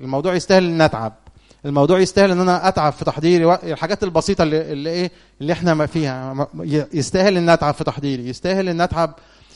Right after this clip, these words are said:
في إن أجي المدرسة أحد، يستاهل إن أتعب في الافتقاد. ليه؟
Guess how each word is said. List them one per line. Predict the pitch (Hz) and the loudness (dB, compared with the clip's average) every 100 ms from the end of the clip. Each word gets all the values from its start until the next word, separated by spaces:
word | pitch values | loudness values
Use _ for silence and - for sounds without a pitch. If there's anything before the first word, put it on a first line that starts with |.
| _ _ | _ _
في | 156 143 151 156 | -2 0 0 -2
إن | 147 | -4
أجي | 165 165 | -2 -2
المدرسة | 151 143 156 143 156 | 0 0 0 0 -4
أحد، | 123 131 | -2 -4
يستاهل | 131 - 180 190 | -4 -2 0 2
إن | 170 | 2
أتعب | 175 165 | 2 0
في | 160 | -2
الافتقاد. | 151 - 151 151 123 | -6 -6 -2 0 0
ليه؟ | 156 185 | 0 0